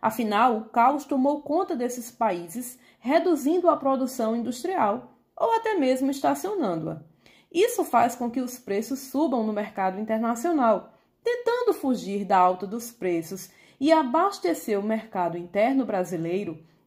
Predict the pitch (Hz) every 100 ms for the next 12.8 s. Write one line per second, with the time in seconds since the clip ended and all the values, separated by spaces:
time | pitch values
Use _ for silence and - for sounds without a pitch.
0 | - 392 392 403 339 247 254 226 247 254
1 | - 185 185 - _ _ _ 427 453 480
2 | - 330 277 226 202 214 202 285 - 196
3 | 175 170 170 190 330 403 - 233 214 226
4 | 254 - _ - 508 508 - 254 240 254
5 | 254 269 294 262 - 240 302 294 247 233
6 | 190 - 160 - - _ _ _ 202 196
7 | 220 202 240 269 220 220 233 226 196 196
8 | 196 196 220 233 220 254 269 285 202 220
9 | 233 190 185 - 208 208 - 190 240 247
10 | 240 240 226 226 - _ _ _ 190 202
11 | 226 247 226 214 220 - - _ _ -
12 | 202 214 247 202 196 208 -